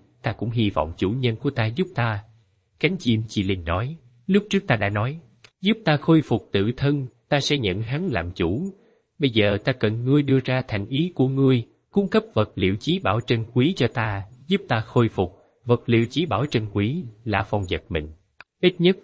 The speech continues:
phải là vật liệu luyện chế ra chí bảo đỉnh cao," cánh chim chi linh nói. "Ta nào có vật liệu gì?" La Phong liền nói. "Hoặc một chiếc chí bảo đỉnh cao," cánh chim chi linh nói. "Ta biết, trên người ngươi có chí bảo đỉnh cao,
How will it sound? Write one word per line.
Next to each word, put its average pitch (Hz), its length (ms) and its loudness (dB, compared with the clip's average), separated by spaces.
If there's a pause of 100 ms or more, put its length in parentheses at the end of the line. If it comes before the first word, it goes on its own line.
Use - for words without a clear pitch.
(140)
phải 139 120 0
là 117 200 0
vật 117 200 0
liệu 101 260 0
luyện 98 320 -2
chế 135 320 0
ra 131 100 -2
chí 135 300 -4
bảo 110 200 -2
đỉnh 120 280 -4
cao," 107 320 -2 (300)
cánh 135 140 2
chim 110 240 -4
chi 104 180 -2
linh 107 200 -2
nói. 123 320 -4 (380)
"Ta 139 100 0
nào 90 280 -2
có 139 220 -2
vật 110 220 -4
liệu 87 220 -2
gì?" 82 320 -4 (260)
La 104 180 -2
Phong 104 220 -6
liền 85 220 -6
nói. 107 300 -6 (260)
"Hoặc 110 220 -2
một - 220 -2
chiếc 151 160 -2
chí 131 260 -4
bảo 98 160 -2
đỉnh 92 240 -4
cao," 104 340 -4 (320)
cánh 135 240 -2
chim 110 180 0
chi 107 200 -2
linh 101 220 -2
nói. 113 320 -4 (280)
"Ta 110 120 0
biết, 120 280 2 (320)
trên 123 180 4
người 90 320 0
ngươi 120 160 2
có 139 120 2
chí 151 180 -8
bảo 113 220 -2
đỉnh 82 260 -6
cao, 107 320 -2